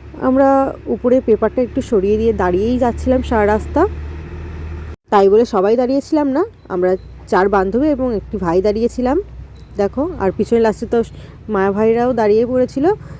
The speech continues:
কারণ সামনে আমরা জায়গাটাতে এসে গিয়েছি। দেখো, এই যে ব্যারিকেড দেখতে পাচ্ছ, এখানটা অবধি লাইন পড়ে। তোমরা কি গেস করতে পারছো যে আমি কোথায় যাচ্ছি? একদমই ঠিক ধরে ফেলেছো,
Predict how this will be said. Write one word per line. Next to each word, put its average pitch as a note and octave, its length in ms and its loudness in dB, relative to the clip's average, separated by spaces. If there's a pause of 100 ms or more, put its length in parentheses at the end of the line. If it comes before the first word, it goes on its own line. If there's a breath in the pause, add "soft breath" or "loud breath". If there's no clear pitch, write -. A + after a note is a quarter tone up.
(120 loud breath)
কারণ B3+ 420 2
সামনে G#3 540 0
আমরা D4 240 2
জায়গাটাতে F#3+ 520 0
এসে G3 260 0
গিয়েছি। F3 340 0
দেখো, F#3+ 320 -2 (140)
এই A#3+ 140 0
যে C4+ 220 0
ব্যারিকেড G#3+ 460 2
দেখতে E4+ 200 -2
পাচ্ছ, D#4+ 260 0
এখানটা D#4+ 540 -4
অবধি D#4+ 220 0
লাইন G3+ 320 0
পড়ে। F3 180 0
তোমরা A3+ 200 -6
কি C#4 200 -12
গেস F#4 280 0
করতে E4+ 240 -2
পারছো F4 440 0 (360 loud breath)
যে G#3 120 -4
আমি G3+ 240 -2
কোথায় D4+ 340 2
যাচ্ছি? D#4+ 420 2 (680 loud breath)
একদমই A3+ 420 4 (100)
ঠিক G3+ 200 -2
ধরে F3+ 220 2
ফেলেছো, F3 460 -2